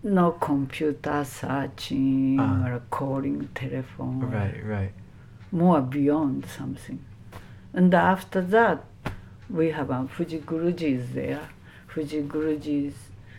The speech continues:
Speaker 1: told after then, many American people come to Japan to walk Tokyo to Hiroshima.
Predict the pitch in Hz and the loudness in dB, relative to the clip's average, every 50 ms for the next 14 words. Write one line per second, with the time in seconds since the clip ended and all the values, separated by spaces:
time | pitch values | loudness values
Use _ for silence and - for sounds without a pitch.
0 | - - - - - - - - - - - 180 185 196 208 202 160 127 123 - | -20 -20 -20 -20 -20 -20 -20 -18 -14 -10 -4 -2 -2 0 2 2 0 0 0 -4
1 | - 139 135 139 139 - - - 135 127 127 135 139 160 165 151 131 127 131 143 | -2 -2 -2 -2 -4 -6 -6 -4 -2 -2 -2 -2 0 2 2 2 2 2 0 0
2 | 156 170 175 - - - - - - - - - - - - - 147 160 185 190 | -2 -6 -12 -16 -18 -20 -20 -20 -20 -20 -20 -20 -20 -16 -6 -2 2 4 6 6
3 | 185 180 175 160 151 151 160 180 220 247 233 - 165 143 131 127 - 135 131 - | 6 6 6 4 4 2 4 4 4 4 4 2 0 0 0 -2 -4 -6 -8 -8
4 | - - 135 131 127 - - - 135 131 131 131 - - 143 139 135 135 135 135 | -6 -2 -2 -2 -2 -4 -4 -2 -2 -2 -2 -4 -8 -6 -4 -2 -2 0 -2 -2
5 | 127 - - - - - - - 151 127 - - 180 190 190 147 131 135 156 - | -4 -6 -12 -20 -20 -18 -8 -4 -4 -4 -2 0 2 2 2 2 0 -4 -6 -10
6 | - - - - - 147 139 147 147 143 139 - - - - 147 143 139 131 - | -14 -18 -14 -8 -6 0 2 2 2 2 -2 -6 -12 -8 -4 -4 -4 -4 -4 -4
7 | 151 143 135 131 - - 131 - - 147 127 127 123 123 - - - 175 170 156 | -4 -4 -4 -6 -8 -10 -12 -8 -6 -4 -4 -4 -4 -4 -6 -6 -4 -4 -4 -4
8 | 131 117 104 | -4 -6 -8